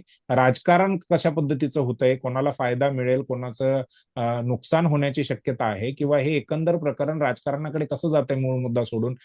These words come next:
हे सांगण्याचा प्रयत्न केला. अ, पुरण दोशी सरांचं मी पुन्हा एकदा आभार व्यक्त करतो की त्यांनी आम्हाला वेळ दिलात आणि ह्या सर्वच गोष्टींची वेगवेगळे जे लेयर्स आहेत, जे परतं आहेत, ते,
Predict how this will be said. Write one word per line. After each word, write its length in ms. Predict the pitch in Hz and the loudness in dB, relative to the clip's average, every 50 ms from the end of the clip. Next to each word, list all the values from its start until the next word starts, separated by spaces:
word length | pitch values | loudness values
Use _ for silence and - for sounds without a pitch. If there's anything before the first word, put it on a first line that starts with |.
| - - _ _ - | -20 -20 _ _ 0
हे 60 | 151 | 2
सांगण्याचा 400 | 160 160 156 135 135 135 131 139 | 2 2 2 2 2 0 2 0
प्रयत्न 360 | 135 117 127 127 113 - 131 123 | 0 2 2 0 0 0 -4 -6
केला. 280 | 104 - 117 117 131 135 _ - - - - _ _ - | -2 0 0 0 0 -4 _ -16 -20 -20 -20 _ _ -6
अ, 180 | 120 120 120 | -2 -2 0
पुरण 300 | 113 120 135 135 147 151 | 4 6 6 8 8 8
दोशी 260 | 139 139 135 - 160 | 8 8 8 6 4
सरांचं 600 | 139 147 143 147 147 147 139 - 151 147 151 151 | 4 4 6 6 4 4 2 2 4 4 4 4
मी 240 | 143 143 139 143 143 | 2 2 0 -2 -2
पुन्हा 440 | 139 - - 131 127 131 135 143 143 | -4 -2 -2 -2 0 0 2 2 2
एकदा 260 | 135 127 127 135 139 | 2 2 2 4 4
आभार 320 | 131 123 113 117 139 156 165 | 4 4 4 4 2 2 2
व्यक्त 260 | 156 143 - - 151 131 | 2 0 -2 -4 -4 -2
करतो 360 | 143 120 113 - 120 131 135 - _ _ _ - | -2 -2 -2 0 -2 -2 -2 -4 _ _ _ -4
की 60 | 143 | -2
त्यांनी 300 | 117 - 123 120 123 131 | 0 0 0 0 2 2
आम्हाला 440 | 135 127 123 123 127 127 131 131 131 | 2 0 0 2 2 4 6 6 6
वेळ 360 | 131 127 120 135 143 151 143 | 6 6 6 6 6 6 4
दिलात 320 | 131 131 123 127 139 135 131 | 2 0 2 2 0 -2 -4
आणि 280 | 120 123 127 127 120 | -4 -6 -4 -4 -4
ह्या 400 | 120 123 123 127 131 135 143 143 - _ _ _ _ | -2 0 0 2 4 4 2 2 -2 _ _ _ _
सर्वच 360 | - - 165 160 180 185 202 | -4 0 2 2 4 4 2
गोष्टींची 720 | 180 170 151 147 139 - - 151 147 143 135 - 151 151 156 | 2 2 2 0 0 0 -2 -4 -4 -4 -4 -4 -2 -2 -2
वेगवेगळे 540 | 147 131 135 123 131 135 143 139 147 147 143 | 0 -2 -2 -2 -2 -2 0 0 0 0 0
जे 200 | 131 143 139 131 | 0 0 0 2
लेयर्स 320 | 139 151 156 151 139 - | 2 2 2 0 -2 -4
आहेत, 300 | 143 123 113 107 120 127 | -4 -4 -4 -4 -6 -6
जे 140 | 123 120 135 | -4 -4 -4
परतं 380 | - - 139 131 127 - - 156 | -2 0 0 -2 0 2 2 2
आहेत, 260 | 135 120 110 123 131 | 4 2 2 -2 -6
ते, 400 | - _ _ - 165 170 175 | -8 _ _ 0 0 0 0